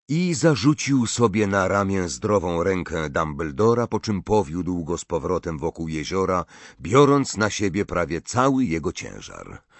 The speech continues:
„No, ale ta ochrona była jednak dobrze pomyślana”, wyszeptał Dumbledore. „Jeden by tego nie dokonał.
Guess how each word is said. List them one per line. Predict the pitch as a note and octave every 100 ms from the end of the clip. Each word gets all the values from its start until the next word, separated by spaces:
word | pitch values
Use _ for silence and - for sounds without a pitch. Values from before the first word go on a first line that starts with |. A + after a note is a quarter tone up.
| - - _ _ -
„No, | D2+ G#2+ F#2+ D#2+ E2 F2+ D#2+
ale | D#2+ E2+ F2 G2 F#2+
ta | - F2 G2+
ochrona | G2 G#2+ - A#2 A#2+ F2+ B1+ A#1 A#1+ F#2 E2+
była | B1 F2+ F2+ F2+
jednak | D2 D#2+ C2+ C#2+ E2 - - _ _ _ _ _ _ _ _
dobrze | - A2 C3 A2 B2 C3
pomyślana”, | A2 G#2+ D#2+ C#2+ G2 A2+ D3 E2 A#1+ A1 A#1 -
wyszeptał | C#2+ - D2 - - C2
Dumbledore. | B1+ C#2+ A#1 A1 A#1 A1+ A1+ - _ - - - _ -
„Jeden | G2 A2 G2+ B2 A#2+
by | G2+ B2 B2 B2
tego | F2+ G2+ F2 A#2
nie | F2 F#2 A2+
dokonał. | G2+ E2 - A#2+ C3 A1 G#1+ A1+